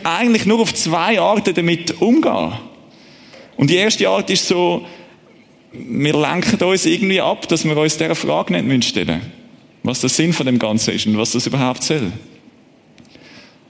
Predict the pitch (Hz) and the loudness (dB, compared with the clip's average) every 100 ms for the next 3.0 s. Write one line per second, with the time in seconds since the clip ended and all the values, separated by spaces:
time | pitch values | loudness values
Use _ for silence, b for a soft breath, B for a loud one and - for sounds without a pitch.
0 | _ 127 127 139 127 143 208 - 151 190 | _ 0 2 2 2 2 2 0 -2 0
1 | 165 147 123 175 - 156 175 143 156 - | 0 0 0 0 0 0 0 -2 0 0
2 | 143 147 156 127 107 107 104 95 80 78 | 2 2 4 4 2 0 -2 -2 -4 -4